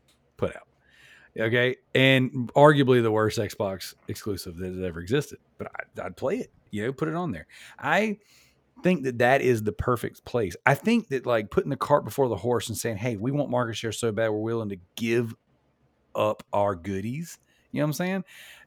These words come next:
And, and there's, 'cause then you just have devalued everything. And that was one of the things that was said in, uh, those, in those,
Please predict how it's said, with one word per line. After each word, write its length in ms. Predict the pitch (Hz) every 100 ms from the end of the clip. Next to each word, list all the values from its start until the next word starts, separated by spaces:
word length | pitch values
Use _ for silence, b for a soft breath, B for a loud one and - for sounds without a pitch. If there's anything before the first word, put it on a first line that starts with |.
| -
And, 500 | 120 120 120 117 113 - 120 -
and 200 | 120 110
there's, 160 | 131 117 127 -
'cause 160 | - 127
then 180 | 160 165
you 100 | 139
just 240 | 131 -
have 180 | 113 101
devalued 680 | 107 95 98 101 104 92 92
everything. 680 | 95 110 82 - - - _ -
And 120 | 110
that 100 | 135
was 100 | 123
one 140 | 131
of 40 | 120
the 40 |
things 140 | 127
that 60 | 117
was 140 | 107
said 300 | - 127 107 95
in, 380 | 120 131 135 127 B B B B B
uh, 220 | 113 113
those, 260 | 120 120 101
in 220 | 123 120
those, 260 | 113 101